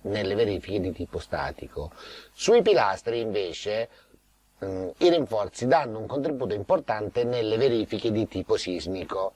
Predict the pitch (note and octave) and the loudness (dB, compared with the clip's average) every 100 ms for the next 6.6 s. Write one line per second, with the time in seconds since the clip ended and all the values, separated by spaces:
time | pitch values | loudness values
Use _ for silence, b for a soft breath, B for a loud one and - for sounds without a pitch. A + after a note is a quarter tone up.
0 | B B B B _ _ - A#3+ G#3 D3+ | B B B B _ _ 4 6 6 4
1 | D3+ D3 D#3 - - C3 A2 A2+ A2 G2+ | 2 0 -2 -6 -6 -4 -4 -6 -6 -6
2 | G2 D#3 F#3 D3 A#2 G#2+ D3 C3+ B2+ A2+ | 0 4 6 6 2 2 4 6 4 2
3 | G#2 F#2 G#2 - _ F#3 G3 D3 A#2 - | -2 -4 -6 -6 _ 6 6 6 0 -4
4 | - B2+ - G#2 A2 F#2+ C3 A#2 G#2 F#2+ | -4 -2 -2 -2 -2 0 2 2 -2 -2
5 | A2+ A#2+ A2 G#2+ A2+ A2+ G2 E2+ F#2 G2 | 0 0 0 2 4 4 2 -2 -2 0
6 | G#2+ F2 D2+ G2 C#3+ D#3 | 2 2 0 2 2 0